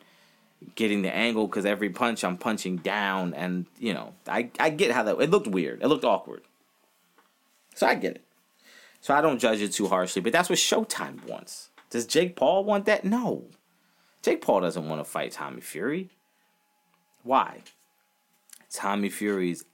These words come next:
is just as big as Jake Paul, if not bigger. Might be bigger than Jake Paul. That's a problem for Jake Paul. Everybody that Jake Paul's fought has either been short or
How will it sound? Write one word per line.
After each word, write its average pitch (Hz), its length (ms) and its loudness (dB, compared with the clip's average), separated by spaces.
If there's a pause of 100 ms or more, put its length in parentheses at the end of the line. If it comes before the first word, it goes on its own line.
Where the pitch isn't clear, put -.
(140)
is 82 160 -8
just 90 260 -2
as 80 80 -12
big 80 220 -4
as 78 140 -10
Jake 73 240 -10
Paul, - 320 -10 (380)
if 117 180 -2
not 107 340 -4
bigger. - 360 -8 (760)
Might 180 220 0
be 196 100 0
bigger 113 420 2
than 92 140 0
Jake 80 240 -4
Paul. - 240 -10 (1120)
That's 113 220 2
a 127 60 2
problem 98 400 0
for 87 120 -8
Jake 76 260 -8
Paul. 50 200 -10 (960)
Everybody 113 460 2
that 104 140 2
Jake 95 280 -2
Paul's 85 320 0
fought 82 360 -2
has 85 160 -8
either 85 240 -2
been 73 180 -10
short 98 540 -2 (1080)
or 101 520 4